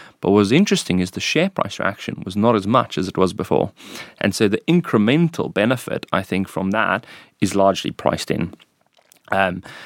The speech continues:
so what we've seen now is the clear winners are the enablers of A I. So Nvidia, great example, producing chips and stocks in, in, in order for you to, to develop these supercomputers and so on. What we haven't yet seen is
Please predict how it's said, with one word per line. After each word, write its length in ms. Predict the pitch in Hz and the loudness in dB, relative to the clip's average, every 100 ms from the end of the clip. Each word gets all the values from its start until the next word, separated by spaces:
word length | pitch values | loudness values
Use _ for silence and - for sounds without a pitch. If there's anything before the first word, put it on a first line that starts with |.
| - - _ - | -20 -20 _ -4
so 140 | 123 | 0
what 160 | 123 - | 2 4
we've 160 | 127 | 0
seen 240 | - 107 95 | 0 0 2
now 260 | 95 95 | 4 2
is 120 | 92 90 | 0 -2
the 100 | 95 | -6
clear 340 | - 147 107 | -2 2 2
winners 420 | 95 120 98 90 | 2 2 2 2
are 100 | 90 | 0
the 120 | 95 | 0
enablers 680 | 95 95 - 110 131 196 - - | 0 0 2 2 2 -2 -4 -6
of 120 | 101 | -2
A 160 | 95 110 | 0 2
I. 260 | 135 196 196 - | 0 -2 -6 -4
So 280 | 92 87 - _ _ | -2 -2 -6 _ _
Nvidia, 520 | - 95 101 107 131 143 - | -2 2 2 2 0 -2 -2
great 200 | 98 90 | -2 0
example, 680 | 95 104 113 107 117 107 - - | 0 2 2 4 2 2 -2 -8
producing 460 | 98 92 - 87 | 0 0 0 -6
chips 360 | 87 - - - | -2 -2 -2 -4
and 100 | 87 | -4
stocks 400 | - 98 - - | 2 2 2 0
in, 140 | 101 95 - | 0 0 0
in, 200 | 95 92 | 0 0
in 140 | - 95 | 2 2
order 200 | 95 98 | 2 0
for 120 | - | 2
you 180 | 92 98 | 2 2
to, 360 | - 92 90 87 _ _ - | 0 0 0 -2 _ _ -4
to 140 | 104 | -4
develop 400 | 90 95 101 - | -2 0 0 -2
these 260 | 101 95 - | -4 -4 -4
supercomputers 640 | - 87 98 98 92 - | -8 -10 -4 -4 -2 -6
and 120 | 95 - | -8 -2
so 200 | 110 127 | 0 2
on. 160 | 147 - - - - - - _ - | 0 -2 -10 -12 -12 -16 -20 _ -2
What 140 | 92 | 0
we 100 | 95 | 0
haven't 480 | - - 160 151 123 | -4 -2 0 2 0
yet 180 | 85 - | -2 -4
seen 300 | - 95 95 | -2 0 0
is 240 | 92 - | -2 -4